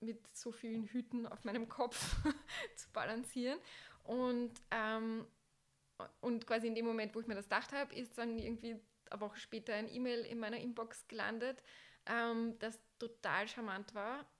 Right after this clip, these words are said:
Und weil ich hab so kurz haben wir überlegt, na, wie nehmen wir und wie können wir da tun und nehmen wir wen aus dem Ort oder nehmen wir irgendwie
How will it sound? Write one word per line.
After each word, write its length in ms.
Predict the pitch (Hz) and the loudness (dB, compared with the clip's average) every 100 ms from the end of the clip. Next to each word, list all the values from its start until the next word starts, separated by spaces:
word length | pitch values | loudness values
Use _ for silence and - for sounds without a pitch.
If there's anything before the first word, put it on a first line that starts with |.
| _ - | _ -2
Und 440 | 233 233 233 233 - _ _ _ _ 220 | 2 2 0 -4 -14 _ _ _ _ -2
weil 100 | 226 | 0
ich 100 | 240 | -2
hab 80 | 233 - | -4 -10
so 180 | - 233 | -6 -6
kurz 320 | 220 226 214 220 | -6 -12 -10 -6
haben 80 | |
wir 60 | 214 | -4
überlegt, 340 | 214 220 214 - | -4 -4 -6 -8
na, 120 | 220 | -6
wie 80 | 226 226 | -4 -4
nehmen 300 | 220 202 233 | -4 -2 0
wir 200 | 226 208 | 0 0
und 160 | 220 | -2
wie 100 | 226 | -6
können 180 | - 214 | -6 -4
wir 60 | 220 | -2
da 80 | |
tun 360 | 226 233 233 233 | -4 -2 0 0
und 80 | 233 | -2
nehmen 160 | 214 | -2
wir 80 | 208 | -2
wen 180 | 226 220 - | -2 -6 -6
aus 120 | 214 | -6
dem 100 | 240 - | -4 -4
Ort 340 | 202 202 214 | -2 0 0
oder 140 | 214 226 | -2 -4
nehmen 160 | 214 | -4
wir 80 | - | -6
irgendwie 440 | 226 220 233 233 | -6 -6 -4 -4